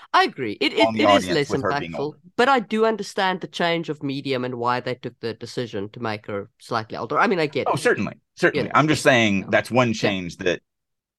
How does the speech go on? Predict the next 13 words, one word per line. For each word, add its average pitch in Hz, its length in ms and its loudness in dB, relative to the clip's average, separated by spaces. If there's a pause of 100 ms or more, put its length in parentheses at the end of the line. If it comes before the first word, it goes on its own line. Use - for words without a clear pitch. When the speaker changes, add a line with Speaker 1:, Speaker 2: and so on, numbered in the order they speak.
(120)
Speaker 2:
like, 104 240 -2
Speaker 1:
Wha-, 240 100 2
Speaker 2:
I 110 140 6
Speaker 1:
one 247 160 2
would 226 80 0
Speaker 2:
probably 131 280 6
Speaker 1:
wish. 113 80 -4
Speaker 2:
would 101 120 -6
have - 120 -20
fought 104 220 6
pretty 101 200 -4
hard 80 340 -2
for. 69 260 -10